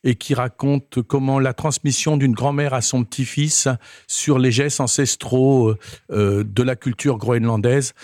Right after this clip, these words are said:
dans un peuple, pour un, chez un peuple qui est en train de disparaître et qui disparaîtra à la fin de, du roman. C'est un livre magnifique et qui est une, très court, très facile à lire et qui,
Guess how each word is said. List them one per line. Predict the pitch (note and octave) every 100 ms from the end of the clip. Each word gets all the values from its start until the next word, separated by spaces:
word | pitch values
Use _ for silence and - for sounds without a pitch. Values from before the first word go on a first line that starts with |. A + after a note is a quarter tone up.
| - -
dans | A#2 B2
un | C#3
peuple, | B2 D3 D3 C3 A2+ A2
pour | - C#3
un, | C3 A#2
chez | - D#3 C3
un | B2
peuple | - B2+ A#2+
qui | -
est | A#2
en |
train | G#2 A#2+
de | G#2
disparaître | G#2+ - G#2+ G#2+ A2+ - _ - -
et | -
qui | G#2+ A#2+
disparaîtra | A#2 - A#2+ A2+ - A#2+
à | A2
la | G2+
fin | - G#2+
de, | F#2+ G2
du | G2+ G#2+
roman. | G#2 G2+ A#2+
C'est | - A2 A#2
un |
livre | G#2+ G#2+
magnifique | C3+ C3 A#2 - B2+ - _ _ _ -
et | G#2
qui | -
est | G#2+ -
une, | G#2 G#2 F#2+ F#2+ - _
très | - E3+
court, | - D3 -
très | -
facile | D3+ D3 - C#3
à | A2+
lire | A2 B2 - _ - _ -
et | B2
qui, | A2 - A2 G#2+ G#2